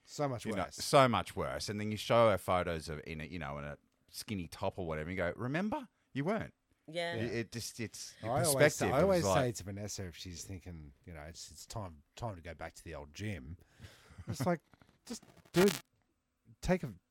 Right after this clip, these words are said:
Speaker 1: definitely take a photo because
Speaker 2: Yeah.
Speaker 1: you'll realise in twenty years that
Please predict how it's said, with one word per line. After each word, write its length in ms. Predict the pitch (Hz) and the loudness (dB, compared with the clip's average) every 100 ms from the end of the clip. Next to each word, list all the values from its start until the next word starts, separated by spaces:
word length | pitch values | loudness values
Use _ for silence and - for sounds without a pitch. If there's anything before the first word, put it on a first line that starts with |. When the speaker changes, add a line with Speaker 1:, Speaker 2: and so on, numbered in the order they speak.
| _ | _
Speaker 1:
definitely 300 | 185 202 196 | 2 4 2
take 200 | - 139 | 2 0
a 60 | - | 0
photo 460 | - 143 120 - - _ _ - | 4 4 4 -4 -14 _ _ -4
because 720 | 135 139 127 113 104 - - | 0 4 6 4 2 -6 -6
Speaker 2:
Yeah. 200 | 87 78 - _ - | -2 -2 -4 _ 2
Speaker 1:
you'll 160 | 139 | 4
realise 540 | 143 139 170 120 92 90 | 8 8 8 6 2 -2
in 80 | 98 | -2
twenty 260 | 113 104 | 0 2
years 540 | 98 104 82 85 - 98 95 | 2 0 -2 -6 -8 -10 -6
that 200 | 98 | -6